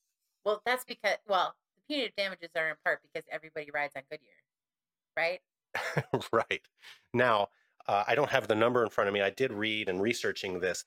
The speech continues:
Speaker 2: that, uh, the judge did reduce that.
Speaker 1: Of course they did.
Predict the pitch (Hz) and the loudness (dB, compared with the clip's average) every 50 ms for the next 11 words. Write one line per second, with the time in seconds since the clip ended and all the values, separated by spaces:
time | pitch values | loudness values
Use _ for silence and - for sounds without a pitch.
0 | _ - 95 95 87 87 85 _ - - _ - 101 90 90 87 98 - - - | _ -2 0 2 2 0 -2 _ -12 -16 _ -4 -2 -2 0 -2 -4 -6 -2 0
1 | 101 98 92 - - - - 101 98 92 - 87 87 - _ _ _ _ _ - | 0 0 0 -4 -8 -6 -4 -4 -4 -4 -6 -10 -20 -20 _ _ _ _ _ -4
2 | 101 98 92 - 101 92 - - - - 82 73 73 73 - 202 190 - - 170 | -4 -4 -2 -2 -4 -4 -4 -8 -6 -4 -2 -2 -2 -2 -2 -4 -6 -4 -4 -8
3 | 151 - - 127 | -8 -6 -10 -14